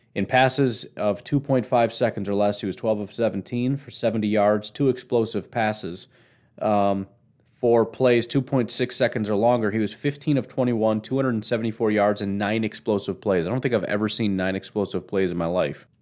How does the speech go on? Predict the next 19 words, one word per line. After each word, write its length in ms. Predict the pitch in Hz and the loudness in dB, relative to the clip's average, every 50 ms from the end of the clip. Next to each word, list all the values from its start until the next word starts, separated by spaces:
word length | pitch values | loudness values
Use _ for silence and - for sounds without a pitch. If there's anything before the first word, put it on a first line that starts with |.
| _ _ _ 117 | _ _ _ 0
That 100 | 113 107 | 2 2
would 120 | 110 104 | 2 2
be, 100 | 110 107 | 2 2
by 160 | 92 107 104 | 4 4 4
the 60 | 98 98 | 4 4
way, 100 | 101 98 | 4 4
eleven 460 | 95 90 95 101 101 98 104 95 87 | 2 2 2 2 2 2 0 -2 -4
total, 420 | - - 101 92 87 78 69 71 | -2 -2 -2 0 0 -2 -4 -6
which 180 | 82 90 - - | -6 -6 -6 -4
I 140 | - - 113 | -2 -2 2
don't, 320 | 110 120 120 113 - - - _ _ | 2 2 2 0 -2 -6 -12 _ _
I 60 | - 113 | -14 -14
feel 240 | - - 151 147 | -4 0 4 4
like 160 | 131 113 - - | 4 4 2 0
that 100 | 104 92 | -2 0
has 160 | 101 95 - | -2 -4 -4
to 80 | - 92 | -6 -8
be 120 | 90 87 | -8 -8
wrong. 480 | 80 80 85 85 82 80 76 73 76 | -8 -6 -4 -4 -4 -4 -6 -8 -10